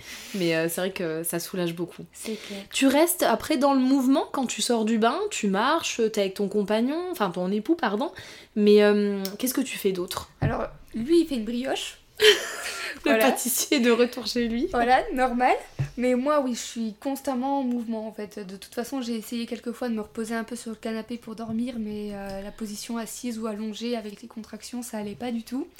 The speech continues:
Speaker 1: Ouais, le
Speaker 2: Donc,
Speaker 1: mouvement, c'est la
Speaker 2: euh,
Speaker 1: clé.
Speaker 2: ouais,
Speaker 1: Mm.
Speaker 2: c'est ça. Au final, euh, j'ai, j'ai fait les cent pas dans mon salon qui était pas très grand, mais, euh, constamment en mouvement. J'avais aussi accroché une, euh, une genre de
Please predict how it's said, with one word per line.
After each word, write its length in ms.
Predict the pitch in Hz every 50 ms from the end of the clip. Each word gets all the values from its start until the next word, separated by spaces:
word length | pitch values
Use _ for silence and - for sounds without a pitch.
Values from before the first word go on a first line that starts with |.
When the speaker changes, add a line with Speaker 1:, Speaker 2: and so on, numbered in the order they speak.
| -
Speaker 1:
Ouais, 120 | 190 180 175
le 60 | 185 190
Speaker 2:
Donc, 60 | 202
Speaker 1:
mouvement, 260 | 214 202 202 220 226 233
c'est 160 | 220 220 214
la 100 | 208 190
Speaker 2:
euh, 40 | 208
Speaker 1:
clé. 240 | - - 175 170 - - -
Speaker 2:
ouais, 200 | 247 220 226 196 - _ _ - -
Speaker 1:
Mm. 80 | 214 202
Speaker 2:
c'est 100 | 190 220
ça. 260 | 202 - 220 - - _ _ -
Au 40 | 208
final, 320 | - - 226 247 262 269
euh, 140 | 240 220 202
j'ai, 200 | 202 208 226 226
j'ai 140 | 202 214 226
fait 120 | 226 - 247
les 120 | 226 233
cent 200 | 220 - 233 233
pas 160 | 226 277 269
dans 100 | 226 233
mon 140 | 220 214 214
salon 260 | 208 - 233 226 240
qui 100 | 247 - 214
était 140 | - 220
pas 140 | 208 - 247
très 180 | 247 - - 247
grand, 280 | 220 233 233 269 320 403 392 330
mais, 400 | 254 220 240 269 285 285 269 240
euh, 140 | 226 226 226 226 240 - - - - - - _
constamment 480 | - 285 285 - - 294 254 254 262 254
en 60 | 240
mouvement. 420 | 233 233 233 214 - 240 254 294
J'avais 220 | 302 269 240 214 226
aussi 180 | 220 - -
accroché 360 | 277 254 - - 247 240 - 269
une, 180 | 262 247 233 214
euh, 160 | 208 196 196 196 214 _ _ _ _ - - _ _ _ _ _
une 60 | 220 208
genre 200 | 202 220 214 220
de 380 | 202 208 208 202 196 196 190